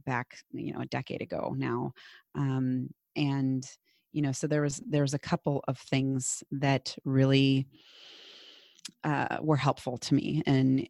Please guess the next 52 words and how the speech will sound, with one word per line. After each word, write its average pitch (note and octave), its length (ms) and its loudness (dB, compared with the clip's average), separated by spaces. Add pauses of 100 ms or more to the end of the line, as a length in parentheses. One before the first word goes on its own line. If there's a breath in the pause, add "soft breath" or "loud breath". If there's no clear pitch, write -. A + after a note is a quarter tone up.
and, C#3 500 2
you C#3 100 0
know, C3+ 100 2
one D3 300 4
was C#3+ 140 0
given C#3+ 220 2
to - 100 -6
me C3 100 4
by C3 140 2
my C3 140 0
therapist, D#3+ 560 4
who C#3+ 80 0
was C3 140 -2
go-, - 200 -4
who, C3 360 0
who B2+ 440 -2
I C3+ 180 0
saw B2+ 340 -2
going B2+ 240 -2
through - 200 -6
my B2+ 180 -2
divorce. D3 460 0
And C3+ 120 0
that C3+ 180 -2
was, C3 480 -4 (100)
uh, C3+ 140 -6
you C3+ 120 -4
know, C3 80 -2
I C3 40 -2
was C3 100 -2
all C#3+ 140 2
worried C3 280 0
about C3 220 -4
my B2 100 -2
kids C3 400 -6
and B2+ 360 -4
are C3+ 80 -2
they C3+ 100 -2
gonna C3+ 180 -2
be C3 160 -2
okay, C3+ 440 -2
et G#2 100 -8
cetera, B2 260 -6
et - 80 -10
cetera. C#3 420 -2 (420 loud breath)
And, C3+ 340 0
you C#3 80 -2
know, C3 140 -2 (260)
as C#3+ 160 0
a C3 60 0
woman, C#3 500 -2
that C#3 160 -2